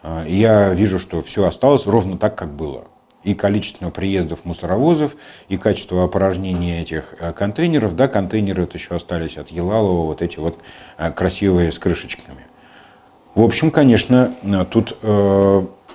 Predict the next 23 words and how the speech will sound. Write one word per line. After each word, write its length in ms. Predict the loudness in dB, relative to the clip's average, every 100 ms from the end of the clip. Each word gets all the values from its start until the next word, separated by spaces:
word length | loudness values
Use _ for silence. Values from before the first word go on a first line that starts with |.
| -4
прямо 260 | 2 4 4
скажем, 380 | 2 2 2 4
наметился 540 | 4 4 2 -2 -2
некий 260 | -2 -2 -2
провал. 480 | 2 4 4 2 -4 -20 -20 -20 -20 0
Ну 260 | 4 4 6
и 540 | 6 8 6 4 0 -12 _ _ -20 _ _ -20 -20 -16
Хабиров 560 | -2 4 4 4 2
на 80 | -6
совещании, 600 | -6 -4 -4 -2 -2 -2
значит, 240 | -4 -6
ещё 440 | -4 -2 0 4 6
раз, 280 | 4 0 -12 _ _
на 120 | -10 -6
всякий 300 | -4 -4 -4
случай, 480 | -2 -2 -2 -10 -18 _ _ -20 -20 -20 _
э, 500 | -6 -4 -2 -2 -2
напомнил, 680 | 0 2 4 4 2 0 -4 _
э, 460 | -10 -6 -6 -6 -8 -10 0
Кирееву, 500 | 4 6 6 4 2
который, 480 | 0 2 2 2 0
э, 200 | -4 -4
значит, 300 | -4 -4 -6